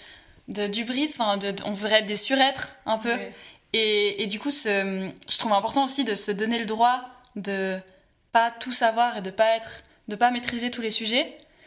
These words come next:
Speaker 1: Et je sais pas, mais en fait, les, par rapport au, à la première question sur les canaux d'information,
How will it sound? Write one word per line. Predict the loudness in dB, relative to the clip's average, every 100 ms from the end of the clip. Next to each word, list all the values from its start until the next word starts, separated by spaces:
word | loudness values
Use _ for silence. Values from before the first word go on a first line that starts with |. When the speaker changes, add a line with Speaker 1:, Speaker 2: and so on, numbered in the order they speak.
| -20 _ _ _ -2
Speaker 1:
Et | 0 2 0 0
je |
sais | 0
pas, | 2 2
mais | 4
en | 0 0
fait, | -2 -4
les, | -2 -2 -2
par | -2
rapport | -2 -2
au, | -2 0
à |
la | -2
première | -2 0 0
question | 0 -2 -2
sur | 0 -2
les |
canaux | 0 0 2
d'information, | -2 0 0 2 0 -2